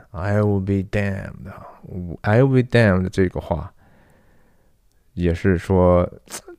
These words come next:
挺复杂的一个话，一方面是说可以表达非常的惊讶哈，就是“哦，我靠，是这样”，或者也可以就是说“我完蛋了哈，这他妈真的对我不是什么好事儿”。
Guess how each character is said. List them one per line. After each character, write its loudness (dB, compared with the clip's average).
挺 4
复 2
杂 -4
的 0
一 0
个 -8
话， -6
一 2
方 6
面 6
是 4
说 6
可 6
以 8
表 2
达 -2
非 -2
常 0
的 -2
惊 -4
讶 -6
哈， -14
就 -12
是 -12
“哦， -4
我 -8
靠， -6
是 -12
这 -4
样”， -2
或 0
者 2
也 -2
可 -2
以 2
就 0
是 0
说 0
“我 2
完 0
蛋 4
了 -6
哈， -12
这 -4
他 -8
妈 -2
真 0
的 2
对 2
我 2
不 -6
是 -2
什 -4
么 -4
好 -8
事 -4
儿”。 -4